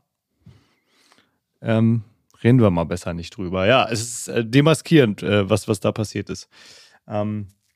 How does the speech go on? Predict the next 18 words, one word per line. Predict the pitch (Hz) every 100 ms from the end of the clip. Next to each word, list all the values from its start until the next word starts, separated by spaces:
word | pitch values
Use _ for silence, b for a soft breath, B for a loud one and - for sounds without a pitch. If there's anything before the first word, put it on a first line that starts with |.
| _ - 107
und | 104
ich | 95
denke, | 113 110
das, | 107 - _
das, | - -
das | - 107
würde, | 113 113 107 -
wenn | 107 101
ihr, | 117 127 127 120 120 117 117
äh, |
das | 107 104
in | 110
eurem | 107 120 120
Unternehmen | 123 117 120
durchführt, | 110 113 - 113 113 -
äh, | 101
ähnlich | - 117 123 -
sein. | - 80 85 87